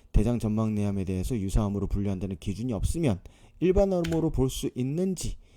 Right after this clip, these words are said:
이걸 봐야 되겠죠. 근데 만약에 여러분들이 대장 점막 내암이라고 했을 때 의사 선생님들이 대부분 "아, 이건 대장 점막 내암입니다." 이렇게 얘기를 안 해줘요. 그냥 상피 내암 또는 그냥 디공일, 어, 그냥 상피 뭐 제자리 암이에요.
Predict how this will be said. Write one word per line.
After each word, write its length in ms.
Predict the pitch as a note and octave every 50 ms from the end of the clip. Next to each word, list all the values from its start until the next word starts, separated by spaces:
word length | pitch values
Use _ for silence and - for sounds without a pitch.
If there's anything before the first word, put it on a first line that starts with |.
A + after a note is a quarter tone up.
| - -
이걸 200 | A#2+ C3 F3 E3+
봐야 140 | - - F2+
되겠죠. 420 | - D#2+ E2 D#2 - - - - - - - - - - - - - - -
근데 120 | - F3+ D#3+
만약에 280 | A#2 G#2+ A#2+ C3 B2+
여러분들이 560 | A2 F#2+ G#2+ G#2 G#2 F#2 - B2 E3 B2+ F2 - - - - - -
대장 340 | - - A2 G#2 D#3 E3 E3+
점막 440 | D3 - G#2+ G2+ B2 D3+ D3+ D#3+ D#3
내암이라고 440 | D3 C3+ B2+ A#2+ A2+ G#2 G#2 G#2 A#2+
했을 220 | C#3+ - - C3
때 320 | G#2 - - G2 F#2+ F#2+ F#2
의사 220 | F#2 G#2 G2 C3
선생님들이 480 | B2 B2+ C3+ B2 B2 A#2+ G#2 G#2+ G2 G2+
대부분 480 | - - A#2 - F2+ - D3+ D#3+ A2+ D#2 - - - - - -
"아, 180 | - - A2+ A#2
이건 260 | A2 B2+ D3+ D3+ - -
대장 380 | - F#2+ F#2 A2 C3+ D3 C#3+
점막 480 | - - F#2 F#2 F#2 G2 C3 D#3 E3+ B2
내암입니다." 640 | F2+ F#2 F#2+ F#2+ F#2 F2+ F2 F2+ F2 A#2+ A2+ - - _ _ -
이렇게 240 | G2 A2 - - G#2
얘기를 180 | F#2+ A#2 G#2+
안 100 | F2+ E2+
해줘요. 320 | E2+ D#2+ - F2 G2 F#2+ E2+
그냥 320 | - F#2 A2 C#3+ D#3 E3 - - - - - _
상피 300 | - - F#3 F#3 - -
내암 220 | D#3 G#2+ F#2+ F2 E2+ - _ _ _ _
또는 220 | - D#3 D#3+ E3
그냥 160 | D#3 D3 D3 C#3
디공일, 580 | - - E3 E3+ D#3 - B2+ B2+ C#3 D3 C3 A#2 - - _ _ _
어, 160 | - D3 D3
그냥 220 | D3 D3 D3+ D3+ D3+
상피 340 | D3 E3+ F3 F3 - G3 F#3 - - - -
뭐 160 | - D3 D3
제자리 360 | - A#2 A2+ D#3 E3+ F#3+ G3+
암이에요. 480 | D3 G2+ G#2 C#3 D3 A2+ G#2 A#2 D3